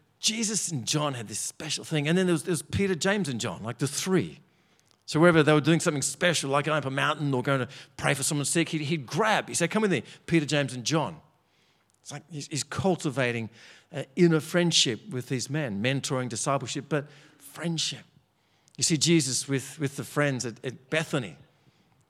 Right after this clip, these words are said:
That's Lazarus and, and Mary and Martha, the, the three brothers and sisters who live in this place. And it's kind of like a bit of a refuge for Jesus. He goes and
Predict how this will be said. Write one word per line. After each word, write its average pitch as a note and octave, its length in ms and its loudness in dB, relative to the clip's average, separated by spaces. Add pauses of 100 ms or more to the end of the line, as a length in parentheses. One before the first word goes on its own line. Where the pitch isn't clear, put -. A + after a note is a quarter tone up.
(480)
That's B2+ 200 -4
Lazarus A2+ 560 -4
and, F#2+ 180 -12
and F#2 220 -10 (140)
Mary A#2+ 260 -2
and A2+ 120 -8
Martha, A#2+ 340 -8
the, G#2 160 -8 (320)
the - 60 -18
three B2 400 -4
brothers A#2 320 -2
and A2 40 -6
sisters A#2 460 -4
who B2 100 -6
live A#2 460 0
in G#2 80 -6
this G#2 160 -4
place. C#3+ 440 -4
And C#3+ 120 -8 (400)
it's - 120 -20
kind A3+ 200 -4
of C#4+ 80 -2
like C#3+ 140 -2
a - 20 -10
bit A2 140 -2
of G2 40 -4
a G2+ 40 -2
refuge A#2 480 -8
for G#2+ 100 -12
Jesus. F#2 400 -6
He G#2 80 -6
goes G2+ 220 -4
and F2+ 140 -10